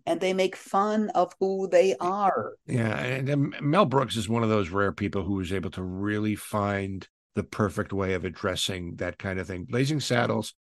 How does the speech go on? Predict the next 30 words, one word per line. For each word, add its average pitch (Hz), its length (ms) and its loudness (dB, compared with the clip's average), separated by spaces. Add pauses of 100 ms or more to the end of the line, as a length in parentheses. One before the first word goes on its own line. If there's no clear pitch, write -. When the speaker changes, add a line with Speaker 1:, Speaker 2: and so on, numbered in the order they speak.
Speaker 2:
if - 60 -4
you 170 40 0
have 143 100 -4
to 127 60 0
pick - 320 0
w-, 110 220 -2 (300)
one 113 840 0 (380)
Mel 120 220 4
Brooks 117 320 4
movie, 95 420 2
it's - 120 -4
a 98 100 2 (180)
tough - 280 2
call, 131 400 10 (260)
'cause 110 140 6
there 151 180 6
are 95 60 2
three 110 580 2
that 90 100 -2
could 113 120 0
easily 113 420 2
be 101 180 4
in 98 80 4
my 92 140 0
top - 280 -2
five 101 440 0
between 110 340 4
the 107 120 6
original 113 340 6
producers 104 800 0